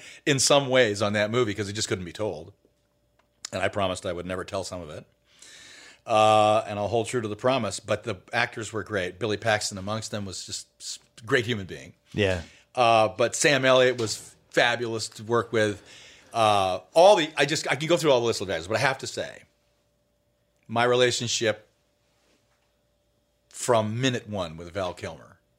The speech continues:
Speaker 1: was one that I'm glad I, I'm so glad I've had in my life. Uh, he's really smart, very talented, and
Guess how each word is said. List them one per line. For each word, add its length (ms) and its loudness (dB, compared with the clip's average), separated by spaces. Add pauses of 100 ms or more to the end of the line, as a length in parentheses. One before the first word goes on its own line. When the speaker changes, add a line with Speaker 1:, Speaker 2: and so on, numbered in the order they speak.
(760)
Speaker 1:
was 720 -2 (1000)
one 280 -2
that 100 -6
I'm 120 -8
glad 280 -6
I, 180 -12
I'm 100 -14
so 220 -8
glad 240 -14
I've 140 -20
had 160 -18
in 80 -20
my 100 -20
life. 460 -20 (180)
Uh, 260 -18 (680)
he's 220 -16
really 220 -6
smart, 380 -16 (480)
very 240 -8
talented, 420 -14 (1800)
and 260 -14